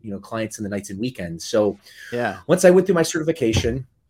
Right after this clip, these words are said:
Speaker 1: I ended up updating my Facebook profile to personal trainer, and I was, started receiving ads from this gentleman named Bedros Keuilian. And Bedros Keuilian is a dear friend of mine, a business mentor, business partner now, and he's the founder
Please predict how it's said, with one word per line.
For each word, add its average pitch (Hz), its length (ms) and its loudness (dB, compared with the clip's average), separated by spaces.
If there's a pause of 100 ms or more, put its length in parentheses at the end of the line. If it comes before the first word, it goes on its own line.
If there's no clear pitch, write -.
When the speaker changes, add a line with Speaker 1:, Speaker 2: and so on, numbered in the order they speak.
(340)
Speaker 1:
I 139 60 -2
ended 135 120 2
up 143 140 2
updating 131 340 0
my 113 80 0
Facebook 131 480 -4
profile 107 460 -4
to 104 80 -8
personal 139 420 -8
trainer, 110 400 -6
and 107 140 -6
I 110 40 -4
was, 104 160 -8
started 143 300 -6
receiving 135 560 -4
ads 101 260 -6
from 110 120 -12
this 107 120 -10
gentleman 101 400 -6
named 101 280 -4
Bedros 95 420 -6
Keuilian. 101 560 -2
And 98 100 -10
Bedros 110 320 -2
Keuilian 104 320 -6
is 98 120 -6
a 95 40 -10
dear 117 220 0
friend 104 300 -6
of 95 80 -6
mine, 98 320 -6
a - 20 -12
business 104 380 -8
mentor, 95 280 -6
business 92 280 -6
partner 101 340 -2
now, 92 140 -2
and 95 100 -8
he's 131 220 -4
the 101 80 -20
founder 110 600 -2